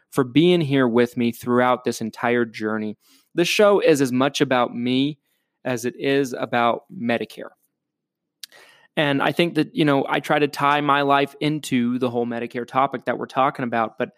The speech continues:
you know, if this show was just specifically about Medicare, different topics, Medicare covers this, Medicare covers that, we'd be like all the other lame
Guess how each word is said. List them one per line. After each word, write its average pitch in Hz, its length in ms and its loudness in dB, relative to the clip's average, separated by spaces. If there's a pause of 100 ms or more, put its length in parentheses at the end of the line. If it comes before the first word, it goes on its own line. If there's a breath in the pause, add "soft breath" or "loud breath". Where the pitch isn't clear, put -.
(340 soft breath)
you 123 80 -2
know, 117 160 -2 (720 soft breath)
if 165 160 -2
this 202 140 6
show 226 240 6
was 160 200 6
just - 420 -2
specifically 139 800 -2
about 117 320 -2
Medicare, 131 540 -4 (540)
different 131 300 -4
topics, 135 460 0
Medicare 135 520 2
covers 139 400 2
this, 127 420 4
Medicare 131 540 2
covers 127 400 -2
that, 120 280 0 (260 soft breath)
we'd 180 160 2
be 233 120 0
like 208 220 0
all 160 140 6
the 135 180 4
other 131 260 4
lame 117 520 0